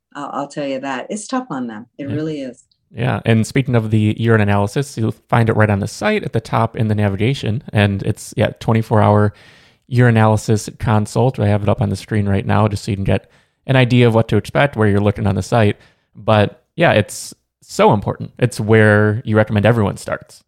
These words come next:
Speaker 2: when, when they're
Speaker 1: Yes.
Speaker 2: doing this. So, um, if you wanna dive deeper, head on over to kidneystone diet dot com where you can find that. You can find all the free resources. You can,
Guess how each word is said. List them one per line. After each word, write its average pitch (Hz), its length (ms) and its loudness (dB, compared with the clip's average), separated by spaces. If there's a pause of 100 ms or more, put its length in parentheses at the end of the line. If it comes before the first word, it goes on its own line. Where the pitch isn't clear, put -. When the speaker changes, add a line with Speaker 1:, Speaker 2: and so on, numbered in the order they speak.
Speaker 2:
when, 95 440 -2
when 107 120 2
they're 101 100 4
Speaker 1:
Yes. 98 60 0
Speaker 2:
doing 127 220 2
this. 101 160 -2
So, 104 360 2 (440)
um, 110 400 4 (300)
if 120 120 0
you 131 40 4
wanna 120 160 6
dive 104 260 2
deeper, 147 320 -2
head 123 180 2
on 113 80 4
over 107 160 2
to 101 80 -2
kidneystone 104 460 -6
diet - 220 -10
dot - 180 -12
com 156 280 -2
where 113 100 -2
you 110 60 -4
can 107 140 -6
find 127 240 2
that. 107 200 0
You 110 80 -6
can 104 160 -8
find 98 440 -2
all 120 320 4
the 110 100 0
free 101 200 -2
resources. 104 720 -2
You 104 100 -6
can, 98 260 -8